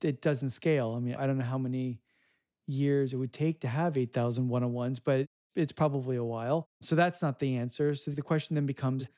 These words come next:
how do these things scale? How do you drive that sense of wanting to, to get unstuck, so to say, right? To, to break through,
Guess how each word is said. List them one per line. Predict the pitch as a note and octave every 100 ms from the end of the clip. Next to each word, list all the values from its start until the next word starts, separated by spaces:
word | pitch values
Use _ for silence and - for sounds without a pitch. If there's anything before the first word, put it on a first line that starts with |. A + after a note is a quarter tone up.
| _ _
how | - D3+
do | D3
these | C#3 C3+
things | - B2+ B2+
scale? | - E3 D3
How | A#2+ D3
do |
you | D3+ D3+
drive | C#3 C3+ C#3 E3 E3 D3 C#3 B2+ _ -
that | C#3 B2+
sense | - - E3 E3+ -
of | - D3+ C#3 C3+ B2 - _
wanting | C#3 D3 D#3+ - C#3+ C3
to, | - C#3 C3+ C3 B2+ - _ _ _ -
to | D#3
get | F3
unstuck, | D#3+ - F3 -
so | D#3+
to | C3
say, | B2+ B2+
right? | B2+ C3+ C3+
To, | D3 B2+
to | -
break | C3 D#3+ E3 -
through, | - D#3+ D3+ D3+ D3